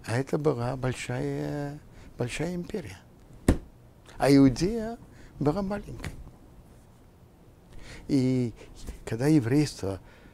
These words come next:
э, тухало прямо на месте, это была большая духовная опасность. Так они проходили до, про-, прошли до места Модиин,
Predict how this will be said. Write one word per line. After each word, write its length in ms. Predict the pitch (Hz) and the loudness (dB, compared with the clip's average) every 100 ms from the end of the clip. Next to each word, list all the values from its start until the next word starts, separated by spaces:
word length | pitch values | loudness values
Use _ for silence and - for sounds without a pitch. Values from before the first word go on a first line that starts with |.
| - - - - - - - - - - - - - - - - - - - - - - - - - | -20 -20 -20 -20 -20 -8 -6 -6 -10 -20 -20 -20 -20 -20 -20 -20 -20 -20 -20 -20 -20 -20 -20 -20 -12
э, 180 | - 117 - - | -6 -6 -6 -10
тухало 720 | - 127 - 143 135 113 95 92 - - - - | 0 0 6 6 6 4 -2 -6 -14 -20 -20 -6
прямо 320 | 107 139 139 | 2 4 4
на 160 | 139 123 | 2 2
месте, 480 | 139 226 - - 101 | 0 -2 -4 -8 -8
это 180 | 101 | -8
была 300 | 110 110 113 | -6 -6 -6
большая 540 | 113 120 - 151 151 143 | -6 -6 -4 -6 -4 -6
духовная 500 | 139 120 143 139 151 | -6 -4 -2 -2 -4
опасность. 680 | - - - - - - - - - - - - - - - | -6 -12 -12 -12 -10 -10 -14 -20 -20 -20 -20 -20 -20 -18 -2
Так 240 | 185 180 | 0 2
они 180 | 156 135 | 2 0
проходили 720 | 123 117 117 113 165 160 147 | 0 -2 -2 2 2 2 4
до, 460 | - - 156 147 139 - - - - | 4 4 -2 -6 -10 -12 -8 -6 4
про-, 200 | 135 120 - - 135 117 - - - - | 6 6 0 -4 -2 -2 -6 -16 -20 -2
прошли 340 | 131 123 - | 0 2 6
до 160 | 143 127 | 6 8
места 400 | 131 143 - 127 | 8 8 6 2
Модиин, 580 | 113 107 101 98 92 | 2 2 0 -2 -4